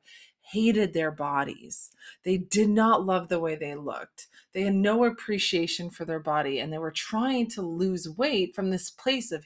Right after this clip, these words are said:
hate and anger and shame. And I promise you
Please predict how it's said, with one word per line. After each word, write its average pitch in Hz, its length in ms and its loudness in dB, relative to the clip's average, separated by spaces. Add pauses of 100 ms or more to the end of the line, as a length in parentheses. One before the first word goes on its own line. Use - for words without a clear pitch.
hate 214 420 0 (340)
and 180 280 -2
anger 196 580 0 (320)
and 180 160 -2
shame. 180 680 2
And 185 100 0
I 180 160 2
promise 220 760 6
you 190 460 2